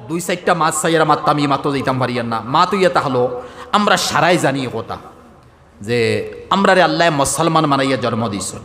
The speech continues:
আর মুসলমানের খাম আমি ইসলামের খাম করিয়া যাইতাম। যে মতো ই এরিয়ার মধ্যে হুনাজার আলী মহলর অভাব, তালবাইন্তর অভাব, ভাই বুঝুয়ান নি? আমি আমার মহল্লার কথা কই, আর আল্লাহর ফজল আলিমও আসন,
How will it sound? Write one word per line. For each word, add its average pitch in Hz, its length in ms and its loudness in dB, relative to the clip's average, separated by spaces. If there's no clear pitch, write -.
আর 156 160 2
মুসলমানের 240 680 2
খাম 226 440 2
আমি 220 220 -2
ইসলামের 190 460 0
খাম 170 420 -2
করিয়া 131 240 -2
যাইতাম। 107 320 -4
যে 214 140 4
মতো 180 300 2
ই 226 80 0
এরিয়ার 233 540 2
মধ্যে 240 260 0
হুনাজার 202 440 2
আলী 190 220 0
মহলর 156 360 -2
অভাব, 101 360 -6
তালবাইন্তর 190 680 2
অভাব, 107 460 -2
ভাই 123 120 -4
বুঝুয়ান 143 280 2
নি? 110 120 -4
আমি 165 220 2
আমার 180 320 2
মহল্লার 147 460 0
কথা 123 200 -4
কই, 107 180 -6
আর 107 140 -4
আল্লাহর 143 400 -2
ফজল 160 280 -2
আলিমও 208 420 4
আসন, 202 400 0